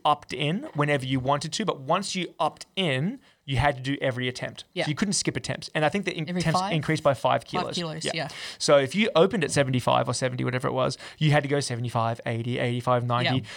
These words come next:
Speaker 1: Megan has done over a hundred in training at this point.
Speaker 2: Yes.
Speaker 1: Um, on multiple occasions. So, like, "Well, we're gonna open at, at ninety."
Speaker 2: Yeah,
Speaker 1: Uh,
Speaker 2: we didn't.
Speaker 1: eighty-five. Eighty-five? I think it was, no,
Speaker 2: Oh.
Speaker 1: ninety.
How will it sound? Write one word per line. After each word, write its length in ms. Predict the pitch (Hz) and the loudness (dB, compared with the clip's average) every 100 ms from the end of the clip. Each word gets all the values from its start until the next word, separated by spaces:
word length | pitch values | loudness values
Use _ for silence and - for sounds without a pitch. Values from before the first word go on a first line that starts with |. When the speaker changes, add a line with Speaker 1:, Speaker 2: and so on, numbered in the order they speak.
| - - | -18 -10
Speaker 1:
Megan 460 | 147 160 151 147 143 | 0 0 2 0 2
has 360 | 135 127 - | 2 2 0
done 400 | - 131 139 135 - | -4 2 2 4 2
over 220 | 143 135 | 2 2
a 60 | |
hundred 260 | 120 139 139 | 0 -2 -4
in 60 | 143 | -2
training 320 | - 139 143 | 0 0 0
at 60 | 147 | -2
this 100 | 131 | 0
point. 320 | 165 220 - _ | 0 0 -4 _
Speaker 2:
Yes. 480 | 196 156 - - | 2 2 -4 0
Speaker 1:
Um, 180 | 139 131 | 2 2
on 100 | 131 | 2
multiple 360 | 135 147 - 156 | 4 4 4 0
occasions. 440 | 147 139 147 208 | 4 2 2 0
So, 80 | 143 | 2
like, 120 | 139 120 | 2 2
"Well, 100 | 135 | 2
we're 80 | 160 | 2
gonna 100 | 151 | 2
open 260 | 147 139 127 | 2 2 -2
at, 140 | - _ | -6 _
at 200 | 139 - | -6 -2
ninety." 500 | 135 131 131 151 196 _ _ | 0 0 0 -6 -8 _ _
Speaker 2:
Yeah, 120 | 143 | 2
Speaker 1:
Uh, 20 | |
Speaker 2:
we 60 | 170 | 4
didn't. 160 | 160 | 2
Speaker 1:
eighty-five. 320 | 147 165 127 - | 2 2 0 -2
Eighty-five? 380 | 175 208 208 143 | -4 0 0 0
I 40 | - | -6
think 120 | 196 | -4
it 40 | 180 | 2
was, 20 | |
no, 400 | 208 196 202 202 | 4 6 6 6
Speaker 2:
Oh. 40 | 175 | 4
Speaker 1:
ninety. 240 | 139 131 | 2 2